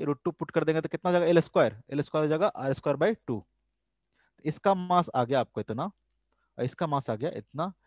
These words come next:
यहाँ पे पुट करना, सॉल्व करना, आंसर आ जाएगा। समझ में आया? जब भी इस तरह से नेगेटिव मास का रहेगा,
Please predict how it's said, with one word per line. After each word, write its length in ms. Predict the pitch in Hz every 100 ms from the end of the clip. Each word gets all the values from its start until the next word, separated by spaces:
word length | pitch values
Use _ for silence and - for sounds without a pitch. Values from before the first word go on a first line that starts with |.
| _ -
यहाँ 180 | 120 127
पे 80 | 135
पुट 200 | 127 170
करना, 380 | - 143 160 196 _ _ _ _
सॉल्व 180 | 127 156
करना, 280 | 170 147 151 202 185 _ -
आंसर 220 | 127 131
आ 40 | 117
जाएगा। 280 | 95 92 90 _ _ _ _ _ _ _ _ _ _ _ _ _ _ -
समझ 200 | 139 147
में 140 | 151
आया? 220 | 147 127 - _ _ _ _ - -
जब 220 | 160 160
भी 100 | 202
इस 120 | 185
तरह 140 | 185
से 120 | 175 170
नेगेटिव 320 | 151 147 156
मास 200 | 143 139
का 120 | 156
रहेगा, 360 | 131 123 147